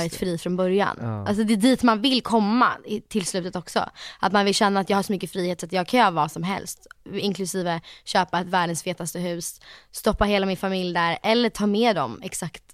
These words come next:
Speaker 1: överallt
Speaker 2: Mm.
Speaker 1: som ett litet entourage och
Speaker 2: Ja.
Speaker 1: slippa göra intervjuer och bara sitta och hänga med dem.
Speaker 2: Väldigt
Speaker 1: Det är ju
Speaker 2: negativ
Speaker 1: målet.
Speaker 2: inställd till intervjuer.
Speaker 1: <laughs>
Speaker 2: Alltså.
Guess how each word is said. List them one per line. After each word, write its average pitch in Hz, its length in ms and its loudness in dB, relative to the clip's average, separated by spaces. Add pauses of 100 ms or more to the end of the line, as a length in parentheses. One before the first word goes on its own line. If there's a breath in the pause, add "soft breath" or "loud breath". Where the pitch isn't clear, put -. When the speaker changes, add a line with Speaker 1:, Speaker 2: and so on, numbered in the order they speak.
(340)
Speaker 1:
överallt 180 300 0
Speaker 2:
Mm. 196 160 -6
Speaker 1:
som 185 180 -6
ett 165 80 -10
litet 170 240 -16
entourage 175 840 -4 (280 soft breath)
och - 40 -10
Speaker 2:
Ja. 196 40 -4
Speaker 1:
slippa 233 420 2
göra 202 340 4
intervjuer 170 720 -6
och 180 60 -6
bara 165 160 -4
sitta 165 380 -6
och 165 80 -2
hänga 170 340 -6
med 175 120 -8
dem. 233 180 0 (520 loud breath)
Speaker 2:
Väldigt 143 360 0
Speaker 1:
Det 165 60 2
är - 40 6
ju 135 60 6
Speaker 2:
negativ 240 200 6
Speaker 1:
målet. 139 140 4
Speaker 2:
inställd 135 380 -2
till 135 140 0
intervjuer. 180 500 2
Speaker 1:
<laughs> 196 260 2 (1040)
Speaker 2:
Alltså. - 960 4